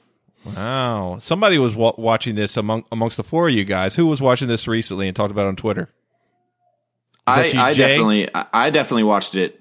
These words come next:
Speaker 2: recently for the first time, actually. And I, I, it, just to bring a little personal, um, biases towards it, as someone with a special needs sibling, I,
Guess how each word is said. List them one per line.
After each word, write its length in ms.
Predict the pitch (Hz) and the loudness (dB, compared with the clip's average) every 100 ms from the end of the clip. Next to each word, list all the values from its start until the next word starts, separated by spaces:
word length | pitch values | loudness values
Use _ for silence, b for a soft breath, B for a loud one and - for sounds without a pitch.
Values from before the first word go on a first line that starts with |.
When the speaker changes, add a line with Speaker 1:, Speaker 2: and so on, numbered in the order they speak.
| - | -4
Speaker 2:
recently 420 | 98 - 92 90 | -4 -2 -4 -4
for 140 | 98 | -2
the 100 | 95 | -4
first 200 | 95 90 | -2 -2
time, 180 | 95 92 | -2 -2
actually. 400 | 92 - 95 92 92 | -2 -4 -2 -2 0
And 160 | 101 | 0
I, 220 | 107 95 B B B - | 0 -2 B B B -2
I, 80 | 117 | 0
it, 320 | 95 107 107 | 0 -2 -2
just 240 | 131 - | -4 -2
to 80 | 110 | -2
bring 260 | 95 107 101 | 2 2 2
a 60 | |
little 320 | 87 90 85 73 - | 0 -2 -4 -6 -8
personal, 720 | 95 90 92 85 85 80 - _ - | -6 -4 -4 -4 -4 -8 -14 _ -10
um, 440 | 85 80 78 71 - - - - | -8 -6 -8 -10 -16 -20 -16 -4
biases 500 | 95 92 85 85 - | -2 -2 -2 -6 -4
towards 200 | 90 - | -4 -4
it, 40 | |
as 100 | 104 | -2
someone 280 | 135 120 98 | 0 2 2
with 200 | 107 104 | 2 2
a 240 | 95 92 85 | 0 0 -2
special 340 | - 90 - | -4 -4 -6
needs 360 | 80 127 - - | -8 -8 -10 -10
sibling, 480 | - 104 92 87 80 | -4 -2 -2 -4 -4
I, 220 | 101 113 | -4 -4